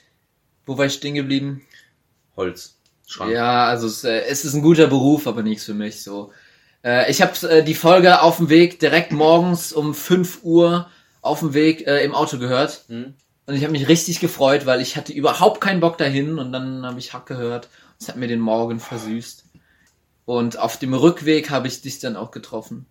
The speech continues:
Speaker 2: Mhm.
Speaker 1: Oder gesehen im
Speaker 2: Und da hast
Speaker 1: Auto.
Speaker 2: du's nicht grad gehört. Das wäre ja lustig
Speaker 1: Äh,
Speaker 2: gewesen, wenn
Speaker 1: doch.
Speaker 2: du's in dem Moment gehört hättest.
Speaker 1: Ich glaube,
Speaker 2: und ich auch über den
Speaker 1: in
Speaker 2: Weg
Speaker 1: dem
Speaker 2: an der
Speaker 1: Moment
Speaker 2: gleichen
Speaker 1: hab ich's
Speaker 2: Stelle so.
Speaker 1: tatsächlich gehört. Nee, wir haben uns
Speaker 2: Wir haben
Speaker 1: Doch,
Speaker 2: uns
Speaker 1: ich, in dem Moment hab ich's gehört. Ja.
Speaker 2: Als ob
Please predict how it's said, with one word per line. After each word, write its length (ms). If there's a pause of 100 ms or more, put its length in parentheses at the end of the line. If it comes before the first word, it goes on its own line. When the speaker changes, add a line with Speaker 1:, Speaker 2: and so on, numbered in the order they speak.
(100)
Speaker 2:
Mhm. 320
Speaker 1:
Oder 200
gesehen 380
im 120
Speaker 2:
Und 80
da 60
hast 80
Speaker 1:
Auto. 80
Speaker 2:
du's 80
nicht 120
grad 180
gehört. 320 (840)
Das 160
wäre 160
ja 80
lustig 180
Speaker 1:
Äh, 160
Speaker 2:
gewesen, 240
wenn 80
Speaker 1:
doch. 280
Speaker 2:
du's 100
in 60
dem 60
Moment 280
gehört 340
hättest. 300
Speaker 1:
Ich 60
glaube, 360
Speaker 2:
und 80
ich 100
auch 140
über 140
den 100
Speaker 1:
in 0
Speaker 2:
Weg 80
Speaker 1:
dem 80
Speaker 2:
an 40
der 80
Speaker 1:
Moment 100
Speaker 2:
gleichen 220
Speaker 1:
hab 60
ich's 60
Speaker 2:
Stelle 240
so. 80
Speaker 1:
tatsächlich 260
gehört. 460 (500)
Nee, 400 (120)
wir 100
haben 60
uns 360 (1160)
Speaker 2:
Wir 80
haben 60
Speaker 1:
Doch, 120
Speaker 2:
uns 140
Speaker 1:
ich, 60
in 80
dem 100
Moment 220
hab 80
ich's 80
gehört. 260 (560)
Ja. 180 (540)
Speaker 2:
Als 220
ob 200